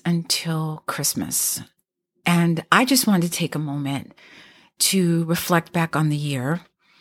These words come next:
and to also say to all of you, you know, thank you for staying with me. Thank you for listening. Thank you for downloading the episodes, because I so enjoy it.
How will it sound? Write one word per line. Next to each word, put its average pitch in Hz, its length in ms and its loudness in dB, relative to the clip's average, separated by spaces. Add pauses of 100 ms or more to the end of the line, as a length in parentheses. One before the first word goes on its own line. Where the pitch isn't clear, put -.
(520)
and 185 300 2
to 208 200 4
also 190 400 4
say 185 300 2
to 180 240 0
all 160 240 2
of 170 140 0
you, 156 540 0 (120)
you 175 140 4
know, 156 80 4
thank 165 400 2
you 175 60 2
for 165 180 -4
staying 151 440 2
with 156 240 0
me. 147 360 2 (420)
Thank 185 240 4
you 165 80 2
for 165 180 0
listening. 156 520 2
Thank 160 340 2
you 170 60 -2
for 160 160 -2
downloading 147 840 0 (380)
the 170 180 -2
episodes, 147 800 0 (1500)
because 202 320 4
I 190 60 8
so 185 300 6
enjoy 156 340 2
it. 104 260 -2